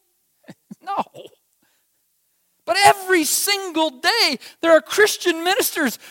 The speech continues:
who tell their congregations that God's law doesn't matter anymore. And we buy that.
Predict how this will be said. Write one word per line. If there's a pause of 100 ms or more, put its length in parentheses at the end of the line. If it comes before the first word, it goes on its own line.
(120)
who
tell
their
congregations
that
God's
law
doesn't
matter
anymore. (1800)
And
we
buy
that.